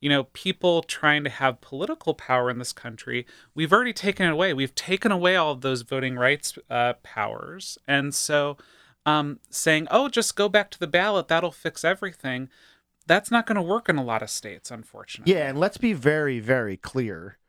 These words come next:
Speaker 2: One of the things I did was sort of, like, try to get, you know, a handle on, like, the temperature of the country. And there, so now everybody's got their polls out. And, you know, I don't trust this kind of stuff, but,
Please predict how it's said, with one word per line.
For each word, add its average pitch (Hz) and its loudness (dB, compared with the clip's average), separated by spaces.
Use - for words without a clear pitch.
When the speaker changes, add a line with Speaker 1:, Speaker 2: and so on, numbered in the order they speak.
Speaker 2:
One 156 2
of 165 -2
the 117 -10
things 107 -14
I 104 -10
did 107 -10
was 110 -12
sort 120 -10
of, 107 -14
like, 113 -12
try 160 0
to 151 -10
get, 127 -4
you 151 0
know, 135 0
a 127 -2
handle 156 0
on, 123 -2
like, - -10
the - -6
temperature 151 0
of 120 -6
the 95 -14
country. - -8
And 120 -4
there, 113 -2
so 123 0
now 123 2
everybody's 135 0
got 127 0
their - -10
polls 131 0
out. 101 0
And, 175 2
you 196 6
know, 143 0
I 180 4
don't 190 0
trust - 0
this 175 -4
kind 180 2
of 175 -4
stuff, 185 -8
but, 131 2